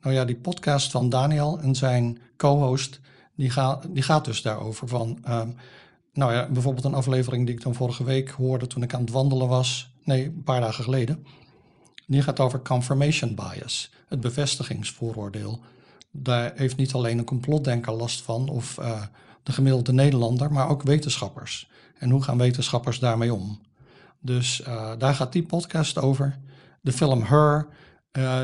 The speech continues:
die gaat over artificial intelligence. Ik geloof hoe de hoofdpersoon verliefd, verliefd wordt op een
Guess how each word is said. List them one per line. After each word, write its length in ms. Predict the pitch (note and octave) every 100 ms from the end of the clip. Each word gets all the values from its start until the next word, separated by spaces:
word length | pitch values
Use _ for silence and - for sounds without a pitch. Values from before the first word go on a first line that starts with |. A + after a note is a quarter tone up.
| B2
die 180 | C#3 C3
gaat 220 | C#3 C3
over 380 | B2+ C3 A#2+ -
artificial 520 | B2+ B2+ B2+ - A#2+
intelligence. 760 | A#2+ B2 A2 G2 - G#2+ -
Ik 80 | -
geloof 320 | - A#2+ B2
hoe 240 | - A#2+ A#2
de 60 | A2+
hoofdpersoon 520 | B2+ - - B2+ A#2+
verliefd, 400 | A#2+ B2 B2 - -
verliefd 420 | - C3 C3+ C3+ -
wordt 220 | B2 -
op 140 | -
een 220 | A#2 A2+